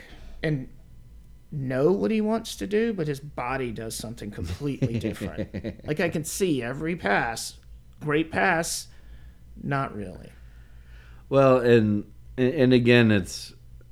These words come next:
Speaker 2: it, it, like, like you said, I, I would have taken a meaningless nil-nil game there. I mean, again, take, take your draws away.
Speaker 1: Yep, exactly.
Speaker 2: Um,
Speaker 1: Especially when Canada is on fire.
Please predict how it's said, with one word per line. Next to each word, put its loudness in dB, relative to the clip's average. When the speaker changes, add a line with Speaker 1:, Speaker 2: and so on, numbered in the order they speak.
Speaker 2:
it, -10
it, -2
like, 6
like 6
you 0
said, 0
I, 4
I 6
would 6
have 4
taken 0
a -2
meaningless 2
nil-nil 4
game -8
there. 2
I 2
mean, 2
again, 0
take, 0
take -2
your 2
draws 2
away. 0
Speaker 1:
Yep, -6
exactly. -8
Speaker 2:
Um, 2
Speaker 1:
Especially -4
when -4
Canada -4
is -8
on -8
fire. -10